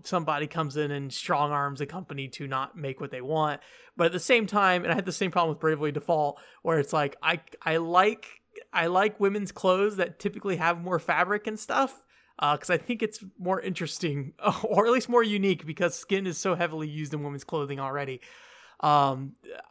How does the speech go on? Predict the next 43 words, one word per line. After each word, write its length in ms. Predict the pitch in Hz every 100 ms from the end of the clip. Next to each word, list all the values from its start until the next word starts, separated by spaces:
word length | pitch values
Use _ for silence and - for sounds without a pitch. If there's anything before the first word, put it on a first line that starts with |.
| -
uh, 160 | -
so, 380 | 175 214 202 202
you 140 | 196
know, 100 | 190
in 140 | 185 185
seeing 300 | - 240 226
the 80 | 214
new 140 | 196
outfits, 440 | 165 170 185 160 -
I, 640 | 147 156 156 160 156 156 156
I 160 | 151 151
very 340 | 143 196 220
much 240 | 208 -
like 340 | 156 156 156 - -
<laughs> 0 |
all 240 | 196 175
the 140 | 175 170
outfits 280 | 156 170 151
they've 180 | 160
showed 280 | 135 170 143
so 120 | 151
far. 380 | 143 147 135 131 - - - -
Um, 200 | - 165
you 80 | 226
know, 100 | 226
they 100 | 254
definitely 360 | 330 330 302 277
still 320 | - 240 214
have, 260 | 196 196 185
have 220 | 185 170
quite 180 | 190 190
a 40 |
bit 100 | 180
of 80 | 170
skin 300 | - 165 156
that 100 | 156
they're 140 | 151
showing, 440 | 143 165 147 147 143
but 220 | 143 151
they're 140 | 160
de-, 240 | 156 208 208
definitely 320 | 220 226 233
more, 560 | 202 160 165 165 165